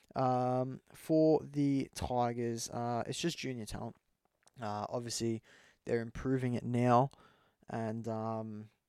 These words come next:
they're sign-, they're actually signing a lot of good young players. But, um, at least in recent years, or when I wrote this down, um, before the Fainu signed, um, they had an issue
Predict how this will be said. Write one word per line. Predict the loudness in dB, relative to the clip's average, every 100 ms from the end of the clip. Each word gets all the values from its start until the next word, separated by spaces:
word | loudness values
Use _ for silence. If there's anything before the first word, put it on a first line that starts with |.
| -20 _ _ _ _ -4
they're | -2
sign-, | 4 6 6 4
they're | 0
actually | -4 -4
signing | -6 -2 -2 -2 -6
a | -4
lot | -4
of | -4 -4
good | -6 -4
young | -8 -8
players. | -6 -2 -2 -2 -2
But, | 0 2 0
um, | -2 0 -2 -8 _ -20 -20 _ -4
at | 2
least | 2 2
in | -4
recent | 0 0 0 -4
years, | -2 -2 -2 -4
or | -2 0 2 0 -2 _ _ _ _ _ _ _ 0
when | 2 2
I | 0
wrote | 0 0
this | -2 -4
down, | -4 -2 -2 -4 -12 -8
um, | -4 -2 -2 -2 -6 -10 -16 -20 -20 _
before | -8 2 8 8
the | 8
Fainu | 4 4 2 0
signed, | 0 0 0 -2 -6 -6
um, | -4 -2 -2 -6 -10 -16 _ _ _ _ _ _ _ -20 _ _ _ _ _ _ _ _ 0
they | 2 2
had | 2 2 2
an | 0
issue | -4 -6 -6 -6 -6